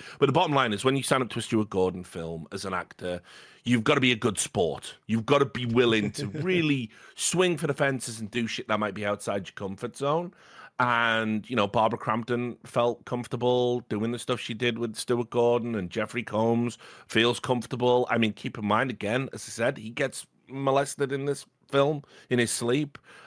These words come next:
Speaker 1: Um, and, you know, it's, uh, this is like, this is a small production. There's, there's stuff happening in,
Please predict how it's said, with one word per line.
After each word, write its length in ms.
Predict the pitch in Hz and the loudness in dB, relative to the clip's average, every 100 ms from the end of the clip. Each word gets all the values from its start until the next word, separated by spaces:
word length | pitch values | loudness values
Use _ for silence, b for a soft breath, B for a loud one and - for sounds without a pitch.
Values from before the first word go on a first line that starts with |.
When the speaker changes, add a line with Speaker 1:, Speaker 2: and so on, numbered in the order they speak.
| B | B
Speaker 1:
Um, 680 | 110 113 110 107 104 104 - | 4 4 4 2 0 -2 0
and, 340 | 117 110 107 110 | 2 4 2 -2
you 140 | - | 0
know, 260 | 147 160 214 | 2 2 2
it's, 340 | 160 - - | -2 -6 -8
uh, 80 | 165 156 | -8 -8
this 240 | 160 - | -8 -6
is 140 | 160 156 | 0 2
like, 340 | 160 139 - | 2 0 -12
this 180 | 156 156 | -12 -8
is 120 | 151 | -6
a 60 | 147 | -6
small 300 | 156 156 160 | 0 2 2
production. 680 | 165 151 160 - 180 123 | 0 -2 -2 -6 -6 -4
There's, 280 | 110 113 - | -4 -6 -8
there's 200 | - 120 | -4 -4
stuff 320 | - - 151 - | -4 -2 -2 0
happening 460 | 123 - 131 117 | 0 0 -2 -2
in, 260 | 107 107 | -2 -2